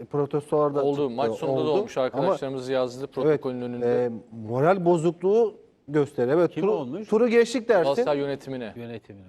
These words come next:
Speaker 1: Oğlum, şimdi ilk yirmi dörde kaldık dersin ama nasıl kaldın? Son dört maçı kaybettin. Ligde,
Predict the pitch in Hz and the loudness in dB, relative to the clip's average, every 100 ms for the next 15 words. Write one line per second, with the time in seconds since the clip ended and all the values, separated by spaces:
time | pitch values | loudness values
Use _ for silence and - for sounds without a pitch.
0 | 90 104 120 _ - 135 - 175 175 202 | -12 -8 -8 _ -6 -6 -2 -2 0 0
1 | 185 165 170 202 202 208 202 175 - 208 | 4 4 2 0 0 0 0 0 0 -2
2 | 254 156 - _ - 180 220 196 156 202 | -2 -4 -6 _ -2 -2 0 2 2 2
3 | 226 - _ - 165 147 156 127 110 - | -2 -6 _ -2 0 2 0 -2 -12 -6
4 | 160 156 143 - 92 - _ _ 151 175 | -2 -2 -4 -8 -18 -18 _ _ 0 0
5 | 175 180 180 | 4 4 4